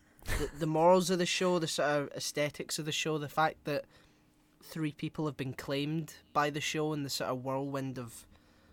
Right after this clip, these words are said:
of toxicity that comes with it. I just think, you know, if, <laughs> if morality's to be taken seriously, I think Love Island should probably pack its bags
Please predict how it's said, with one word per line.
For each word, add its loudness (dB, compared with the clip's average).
of -16
toxicity -4
that -4
comes -4
with -4
it. 0
I -2
just -6
think, -6
you 0
know, -4
if, -8
<laughs> -16
if -10
morality's 8
to -6
be -2
taken 0
seriously, 2
I 0
think -2
Love 2
Island -2
should -8
probably -2
pack -4
its -8
bags -2